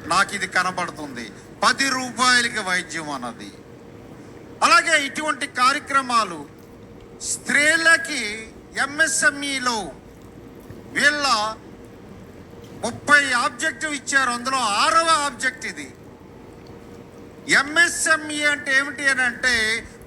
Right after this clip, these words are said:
మైక్రో, స్మాల్, మీడియం ఎంటర్ప్రైజెస్, సూక్ష్మ, చిన్న, మధ్య తరహా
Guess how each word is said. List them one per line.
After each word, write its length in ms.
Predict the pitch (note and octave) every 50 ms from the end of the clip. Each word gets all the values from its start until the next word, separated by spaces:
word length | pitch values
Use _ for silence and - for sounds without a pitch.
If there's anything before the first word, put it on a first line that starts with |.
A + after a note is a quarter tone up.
| - - - A3
మైక్రో, 440 | C4 D4+ D#4 D4+ - D#4 D#4 D#4
స్మాల్, 580 | D#4 - - A#3+ A#3 B3+ C#4+ D4+ D#4 D#4 D#4 D4
మీడియం 580 | B3+ A#3 B3 C4+ D4+ D4+ D4 D#4 D4+ D4 C#4+ C#4+
ఎంటర్ప్రైజెస్, 880 | C4 B3+ B3 B3+ B3+ B3 B3 A#3 A#3 A3+ G#3+ G#3+ G#3+ G3 - - D3+ - - - - - - - -
సూక్ష్మ, 960 | - - - C4 C#4 D4 D4 C#4+ - - - C#4 C#4 D4 D4+ D#4 E4 E4 D#4+ - - - - - - - - - - - - - - - - - - - - - - - - - - - - - - - - - - B3+
చిన్న, 360 | C#4 C#4 D4 D4 C#4+ C#4+ D4 D4+ D#4 D#4+ D#4+ E4 D#4 B3+ - - - - - - - - - - D3+ E3+ A#3+
మధ్య 380 | D4 C#4+ - - - D4 D#4
తరహా 600 | D4+ D#4 D4+ D4 D4 C#4+ C4+ C#4+ D#4 D#4+ E4 E4